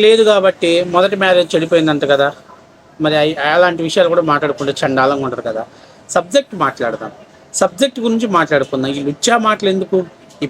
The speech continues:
పనికిరాని మాటలు దేనికి చెప్పు? ఆ? ఒకటికి నాలుగు సార్లు ఏదో మనం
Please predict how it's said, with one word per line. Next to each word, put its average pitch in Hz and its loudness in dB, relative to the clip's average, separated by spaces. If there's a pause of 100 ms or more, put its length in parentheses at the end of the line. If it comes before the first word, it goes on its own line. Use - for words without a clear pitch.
పనికిరాని 196 0
మాటలు 170 -2
దేనికి 156 0 (140)
చెప్పు? 180 -2 (480)
ఆ? 277 2 (360)
ఒకటికి 202 2
నాలుగు 180 2
సార్లు 175 2 (460)
ఏదో 175 6
మనం 165 0